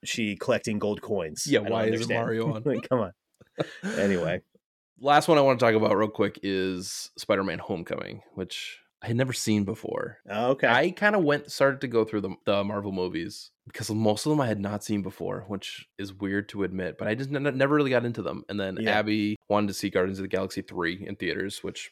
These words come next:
Speaker 2: we did not get to, but she's like, "You have to watch just a few movies, like, t-, to get there." And then she listed them out, and they were, like, twenty-one. And I was like, "I don't know if I can <laughs> watch twenty-one movies and have a job." I tried. I got, like, fifteen or so in.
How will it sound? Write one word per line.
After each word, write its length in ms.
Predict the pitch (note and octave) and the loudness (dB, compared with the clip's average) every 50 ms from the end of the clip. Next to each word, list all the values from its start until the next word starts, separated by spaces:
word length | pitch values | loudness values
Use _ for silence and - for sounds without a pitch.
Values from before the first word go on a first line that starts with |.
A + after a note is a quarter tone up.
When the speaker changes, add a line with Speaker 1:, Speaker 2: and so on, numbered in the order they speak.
| _ - | _ -12
Speaker 2:
we 80 | - G2 | -10 -8
did 120 | G2+ G2 | -6 -2
not 320 | G2+ G2+ G2 G2+ - - | 0 2 2 0 0 0
get 180 | G#2+ G2 F2 - | 0 0 0 0
to, 160 | - - - - - | -4 -8 -8 -8 -10
but 180 | E2 E2 F#2 | -10 -10 -10
she's 180 | - - G#2+ G2 | -8 -8 -6 -6
like, 100 | G2 F#2 | -4 -2
"You 100 | A2+ A#2+ | -2 -2
have 100 | C#3 - | -2 -2
to 80 | - D#3+ | 0 2
watch 360 | D3+ C#3+ C#3+ C#3 - - - | 2 2 2 0 -2 -8 -10
just 180 | - C#3 - | -10 -8 -8
a 60 | C#3 - | -8 -8
few 200 | - - C3+ C3+ | -4 -2 -2 0
movies, 480 | C3+ B2+ B2+ A#2+ G2+ - - G#2 - | 0 0 0 -2 -2 -4 -8 -10 -12
like, 180 | - - G2+ - | -12 -12 -12 -12
t-, 140 | _ - - - _ - | _ -20 -20 -20 _ -20
to 60 | - A2+ | -10 -6
get 200 | A2+ G2+ - - | -4 -4 -4 -4
there." 300 | - - - - - - _ _ _ _ - | -8 -8 -8 -10 -14 -20 _ _ _ _ -12
And 80 | G#2 G2+ | -10 -10
then 40 | - | -8
she 120 | - A2 | -4 -2
listed 280 | G2+ G#2+ G#2+ - B2+ G#2+ | -2 -2 0 0 0 2
them 80 | G#2 | 2
out, 180 | G#2 G2+ G2 F#2 | 4 4 2 2
and 80 | F#2+ G2+ | 0 -2
they 60 | G2 | -4
were, 80 | F#2+ | -4
like, 180 | F#2+ F#2 F#2 - | -4 -4 -6 -6
twenty-one. 640 | - - G2 F2+ F2+ F2+ F#2+ F#2+ F2+ F2 F2+ F2 E2+ - | -6 -4 -4 -4 -4 -4 -6 -6 -6 -8 -8 -10 -14 -16
And 100 | - A#2 | -18 -16
I 40 | - | -16
was 100 | A2+ - | -14 -14
like, 180 | - - - - | -16 -16 -12 -10
"I 80 | - - | -8 -6
don't 140 | - D4+ D4+ | -4 -2 0
know 100 | D4+ D#4 | 0 0
if 80 | A#3+ A#3+ | 2 0
I 80 | F3+ | 0
can 260 | F3 F3 D#3 D3 C#3+ | 0 -2 -6 -8 -6
<laughs> 20 | - | -6
watch 280 | D#3 - - - - _ - | -8 -8 -8 -10 -20 _ -10
twenty-one 340 | - B2 B2+ C3 B2 A#2+ A#2+ | -6 -4 -2 -2 -2 -2 0
movies 480 | B2 C3 B2+ A#2 A#2 A2+ G#2+ - - _ _ _ - | 2 2 2 2 0 -4 -6 -8 -12 _ _ _ -6
and 140 | D3 D3 B2+ | -6 -4 -2
have 100 | B2+ A#2+ | -2 -4
a 60 | A2+ | 0
job." 460 | A2 - G#2+ G#2 G#2+ G#2+ G#2+ G#2 - _ - - | 2 4 4 4 4 0 0 -2 -4 _ 0 0
I 60 | D#3 | 0
tried. 300 | - - C3 G2 F#2+ - | 2 4 4 4 4 4
I 100 | - C3 | 2 2
got, 280 | C#3+ F3+ F#3+ F#3+ - F3+ | 4 6 4 4 4 4
like, 240 | D#3+ C3+ G#2+ - - | 4 4 4 2 -4
fifteen 500 | - - - A2+ - - - G#2+ G2 F#2 | -6 -4 -4 -4 -2 -2 -2 -2 -2 -2
or 80 | F2+ | -2
so 240 | - - - F2 F2+ | 0 2 2 2 4
in. 260 | F2 D#2+ D2+ G#2 F2 | 2 0 -2 -6 -8